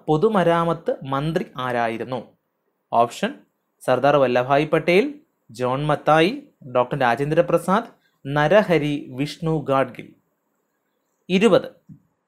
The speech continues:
താഴെ പറയുന്നവയിൽ നഖത്തിൻ്റെ പര്യായ പദം അല്ലാത്തത് ഏതാണ്? ഓപ്ഷൻ നഖരം,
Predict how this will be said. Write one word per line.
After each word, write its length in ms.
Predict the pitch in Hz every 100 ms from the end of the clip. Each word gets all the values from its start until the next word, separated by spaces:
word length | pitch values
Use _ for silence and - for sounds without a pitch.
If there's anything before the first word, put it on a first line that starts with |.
| _ _ _ _ _ _ _ _ -
താഴെ 240 | 175 196 233 220
പറയുന്നവയിൽ 680 | 196 196 196 196 185 123 113 - 135 139
നഖത്തിൻ്റെ 720 | 139 - 214 - 226 196 190 190
പര്യായ 500 | 151 143 151 151 151 156
പദം 180 | 156 226 - 151
അല്ലാത്തത് 640 | 175 214 226 233 151 190 - 151
ഏതാണ്? 260 | 123 95 - _ _ _ _ _ _ _ - 123
ഓപ്ഷൻ 280 | 131 - 254 - _ _ _ _ 120 123
നഖരം, 460 | 120 - 151 190